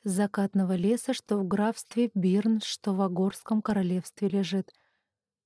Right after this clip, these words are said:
Прочитав название, я замерла с вожделением, глядя на переплет. "Вот, вот, такого в логове точно не было!" Погладив воздух над жестким переплетом,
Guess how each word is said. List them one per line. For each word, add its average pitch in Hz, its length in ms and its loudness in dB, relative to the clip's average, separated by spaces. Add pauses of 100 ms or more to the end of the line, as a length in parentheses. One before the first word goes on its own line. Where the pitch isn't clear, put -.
(100)
Прочитав 240 500 4
название, 226 520 6
я 220 140 8
замерла 202 520 4
с - 100 -6
вожделением, 208 720 4
глядя 190 340 4
на 202 120 6
переплет. 202 540 2 (480)
"Вот, 208 760 2 (180)
вот, 226 880 4 (340)
такого 277 560 6
в 185 80 2
логове 214 500 6 (120)
точно 233 400 4
не 190 180 6
было!" 185 240 2 (680)
Погладив 214 600 2
воздух 196 500 2
над 196 220 2
жестким 196 400 0
переплетом, 196 640 0